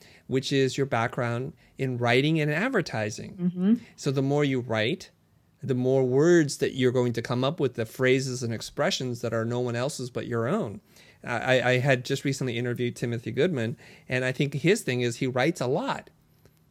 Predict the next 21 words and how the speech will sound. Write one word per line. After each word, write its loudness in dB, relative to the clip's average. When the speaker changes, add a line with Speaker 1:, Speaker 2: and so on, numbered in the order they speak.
Speaker 1:
And 0
I 2
think -2
that's 2
one 0
of 0
the 0
things. -4
So -2
I 4
would 4
say, 2
I 0
would 0
encourage, 0
and -6
correct -4
me -6
if -4
I'm -2
wrong, -4